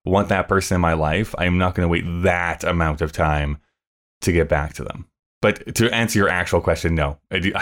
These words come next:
<laughs> it, it's not something that I care about too much, unless it was like, he did, and he, I haven't heard anything back from him.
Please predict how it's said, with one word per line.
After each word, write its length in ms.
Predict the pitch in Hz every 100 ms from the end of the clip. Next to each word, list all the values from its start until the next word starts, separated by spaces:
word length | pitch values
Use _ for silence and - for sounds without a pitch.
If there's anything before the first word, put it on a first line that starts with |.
| - 98
<laughs> 280 | - 123 -
it, 140 | 110
it's 200 | 107 104
not 160 | 104 95
something 180 | 95
that 100 | 87
I 120 | 85 78
care 260 | - 85
about 380 | 82 82 78 -
too 160 | - 95
much, 260 | 101 120 -
unless 240 | 85 85
it 40 | 85
was 140 | 80
like, 280 | 85 78 - _
he 140 | - 101
did, 460 | 92 92 73 76 -
and 140 | 80
he, 220 | 85 82
I 100 | 82
haven't 200 | 80 80
heard 200 | 80 80
anything 360 | 78 76 76 76
back 300 | 76 76 -
from 120 |
him. 60 | 80